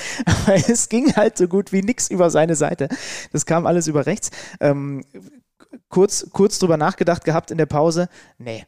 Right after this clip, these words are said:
aber der nimmt ja jetzt den Kimmich nicht runter und hat er auch nicht gemacht, weil es gab dann noch diese,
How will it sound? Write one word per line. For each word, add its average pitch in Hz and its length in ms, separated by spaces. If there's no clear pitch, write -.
aber 127 180
der 120 100
nimmt 127 180
ja 117 60
jetzt 117 220
den 123 120
Kimmich 127 240
nicht 120 160
runter 123 380
und 127 140
hat 127 80
er 131 100
auch 120 80
nicht 127 140
gemacht, 117 280
weil 131 80
es 127 80
gab 143 140
dann 147 100
noch 139 100
diese, 143 240